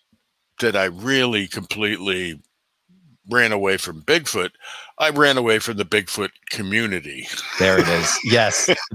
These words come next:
Speaker 1: <laughs>
Speaker 2: Because you read this book and you're like, "I don't think he actually just ran away from Bigfoot." But yeah, the
Speaker 1: No.
Speaker 2: community,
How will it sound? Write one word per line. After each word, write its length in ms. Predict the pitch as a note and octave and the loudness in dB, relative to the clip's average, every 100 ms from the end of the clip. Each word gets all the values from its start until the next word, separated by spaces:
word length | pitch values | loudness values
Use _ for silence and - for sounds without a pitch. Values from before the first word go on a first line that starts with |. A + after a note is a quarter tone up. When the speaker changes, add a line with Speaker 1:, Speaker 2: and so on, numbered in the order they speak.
| - | -4
Speaker 1:
<laughs> 260 | G#2+ G3+ - - - - - | 2 2 2 -6 -6 -6 0
Speaker 2:
Because 380 | A#2+ - C3 B2 | 0 4 2 4
you 100 | B2 | 4
read 200 | C3+ C3+ | 6 6
this 240 | C3+ - | 2 4
book 240 | C#3+ C#3 C#3+ | 4 4 4
and 120 | B2+ | 6
you're 100 | A#2+ | 6
like, 160 | A#2 - G2+ - - - | 6 2 -6 -14 -4 0
"I 100 | G3 | 4
don't 160 | G#3 | 4
think 180 | G3+ F3+ | 4 4
he 160 | E3+ E3 | 6 6
actually 400 | E3+ - D#3 C#3 | 4 2 2 4
just 260 | A#2+ B2+ | 4 0
ran 320 | D3 C3 C#3+ C3+ | 2 2 4 4
away 300 | A2+ B2 B2+ | 4 4 4
from 360 | - A2 F2+ - | 0 -2 -2 2
Bigfoot." 680 | B2+ C#3 - - F#2 F2+ F2+ | 4 4 2 -4 -2 0 2
But 240 | G#2 - | 0 2
yeah, 180 | A2+ G#2+ | 2 2
the 80 | F#2+ | 2
Speaker 1:
No. 60 | |
Speaker 2:
community, 680 | - A#2 B2+ C3+ C#3+ E3 E3 | -4 0 2 2 2 2 2